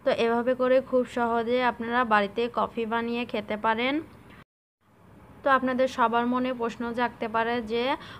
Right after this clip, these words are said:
পরদিন কফিটা কীরকম হবে। দেখেন আমি আগের দিন রাতে কফিটা তৈরি করেছিলাম, আমি পরদিন সকালে খাবো এজন্য বের করে নিয়েছি। নিচে এরকম, আহ, কফিটা জমে যাবে, সেজন্য এভাবে করে একটু, আহ, ঘুরিয়ে কফিটার সাথে ফোমটা মিশে নিতে হবে।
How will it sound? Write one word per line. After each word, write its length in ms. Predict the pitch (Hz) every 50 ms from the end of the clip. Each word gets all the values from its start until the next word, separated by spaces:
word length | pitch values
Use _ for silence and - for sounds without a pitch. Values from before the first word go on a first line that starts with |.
| - -
পরদিন 440 | 220 226 214 208 208 240 247 247
কফিটা 520 | 247 233 220 214 214 233 233 - 247 247 247
কীরকম 500 | 247 247 240 220 214 208 226 240 233 233
হবে। 240 | 233 220 226 254 254
দেখেন 380 | 220 202 214 208 226 233 240
আমি 460 | 240 233 226 226 240 254 277 294 339 - - - - - - -
আগের 300 | - 214 214 214 226 208
দিন 380 | 220 240 240 254 254 262 269
রাতে 480 | 262 262 247 226 196 208 202 - 240 233 -
কফিটা 360 | 220 214 214 - 220 233 240
তৈরি 300 | 240 - 240 226 220 220
করেছিলাম, 600 | 208 226 226 226 226 220 240 247 247 254 262 247
আমি 200 | 226 214 220 220
পরদিন 440 | 214 214 220 214 208 208 233 240 247
সকালে 440 | 240 240 208 202 208 214 220 233 226
খাবো 320 | - 233 214 208 220 233
এজন্য 320 | 233 220 196 214 220 220
বের 260 | 220 208 208 208 208 202
করে 240 | 208 240 233 233
নিয়েছি। 440 | 240 240 233 233 233 - - 285 285
নিচে 340 | 277 254 240 220 214 - 226
এরকম, 440 | 220 214 214 214 233 233 247 254 269 - - - - - - -
আহ, 140 | - 202 208 208
কফিটা 440 | 220 208 208 - 240 220 247 247 247
জমে 340 | 208 226 220 220 220 220 208
যাবে, 380 | 220 220 220 226 254 269 285
সেজন্য 500 | 277 - - 220 208 196 214 214 226 240
এভাবে 500 | 254 262 226 - 208 208 214 208 202 220
করে 300 | 214 - 233 226 240 240
একটু, 260 | 240 240 - - 269
আহ, 760 | 285 311 339 392 - - - - - - - - - 190 202
ঘুরিয়ে 500 | 196 180 202 214 220 220 233 233 240 254 247
কফিটার 400 | 240 214 202 - 233 220 240 233
সাথে 300 | 214 262 240 233 269 269
ফোমটা 480 | 262 - 240 214 208 214 214 202 240 240
মিশে 320 | 233 220 214 196 - 220
নিতে 260 | 226 233 233 - 240
হবে। 360 | 240 233 226 226 262 277 311